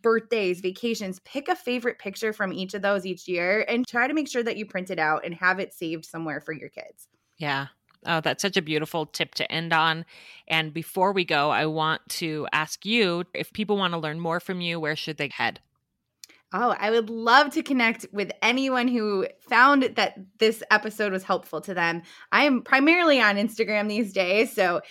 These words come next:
Speaker 1: you can meet me over there at Frame of Life Project. I'm also working right now on building a community of memory makers. We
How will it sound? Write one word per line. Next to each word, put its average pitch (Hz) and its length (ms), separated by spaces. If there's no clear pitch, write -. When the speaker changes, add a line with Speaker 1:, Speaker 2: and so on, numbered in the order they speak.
Speaker 1:
you 220 120
can 220 220
meet 226 180
me 247 200
over 220 200
there 190 380
at - 140
Frame 202 240
of 202 120
Life 185 280
Project. 175 680
I'm 202 220
also 226 640
working 214 540
right 202 180
now 196 220
on 190 100
building 202 360
a 190 40
community 190 680
of 160 300
memory 208 480
makers. 196 600
We 190 320